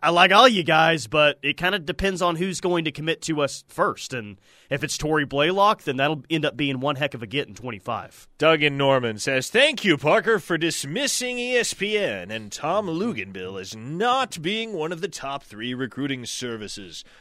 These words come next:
Speaker 2: Luginbill has already forgotten more than Parker Thune will ever know about recruiting. Sorry, Parker, but you are not there yet." Uh, never said I was, Doug. Also, did not say anything about Tom Luginbill as a person. He is obviously well respected.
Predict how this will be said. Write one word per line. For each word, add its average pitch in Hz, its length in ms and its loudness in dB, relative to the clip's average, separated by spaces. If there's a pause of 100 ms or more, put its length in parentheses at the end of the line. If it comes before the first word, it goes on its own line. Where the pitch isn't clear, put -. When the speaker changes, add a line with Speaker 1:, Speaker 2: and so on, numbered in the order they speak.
(180)
Speaker 2:
Luginbill 233 680 -2
has 156 160 -4
already 208 320 -2
forgotten 156 680 -4
more 151 480 0
than 110 220 -12
Parker 143 440 -4
Thune 117 420 -8
will 143 260 -4
ever 220 340 0
know 233 340 2
about 170 280 0
recruiting. 156 680 -4 (400)
Sorry, 226 500 0
Parker, 214 440 -2
but 185 140 -6
you 196 240 2
are 214 140 4
not 262 360 0
there 220 420 4
yet." 120 520 0 (280)
Uh, 135 200 0
never 131 300 -4
said 196 180 -4
I 185 120 0
was, 151 360 0
Doug. 101 340 -8 (400)
Also, 151 520 -4
did 123 180 -12
not 135 180 -4
say 127 240 -6
anything 151 420 -10
about 139 280 -8
Tom 143 320 -10
Luginbill 123 720 -6
as 113 100 -8
a 113 60 -8
person. 107 480 -10
He 110 160 -12
is 113 120 -10
obviously 110 460 -10
well 101 220 -8
respected. 104 600 -10